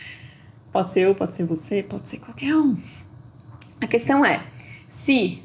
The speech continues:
qual deles passa mais confiança? Quais de-, qual deles talvez te encantaria mais? Ou você saberia de fato o que encontrar com esse artista? Ou talvez você fique confuso e você fala, "Putz, mas calma,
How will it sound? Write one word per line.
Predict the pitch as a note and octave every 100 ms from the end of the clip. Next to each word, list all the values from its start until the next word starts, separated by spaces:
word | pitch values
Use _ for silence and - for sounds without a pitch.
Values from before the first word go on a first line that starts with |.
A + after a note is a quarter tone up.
| - - - -
qual | G4+ A4
deles | C#4+ B3+ A#3+
passa | A3 A3+
mais | G#3 G3+
confiança? | F#3+ - F#3 F3+ F3
Quais | F#3 C#4 D#4 D4 G#3+
de-, |
qual | - D#4 E4+
deles | B3 B3+ B3+
talvez | B3+ A3+ G#3+ A3 -
te | - C4 C#4 D#4+ - - -
encantaria | A#3+ B3+ C#4 C4+ C4 D#4 E4+
mais? | G#3+ F3+ F3+ F#3
Ou |
você | G#3 B3+
saberia | - D4 C#4+ C#4+ D#4+
de | -
fato | A3+ A#3+ B3
o | A#3+ A#3
que | C4
encontrar | C4+ C4 B3 A#3+ C4 D4
com | D4
esse | A3+ G#3+
artista? | G3+ - F3+ F3 F3+ -
Ou | A#3+
talvez | B3+ B3 B3+
você | C4 C4+
fique | C4 -
confuso | - C4+ - - A#3+ A#3+ G#3
e |
você | -
fala, | A3+ G#3+
"Putz, | A#3+ B3+ -
mas | A3 G#3+
calma, | C4 G#3 F#3 F3+ F3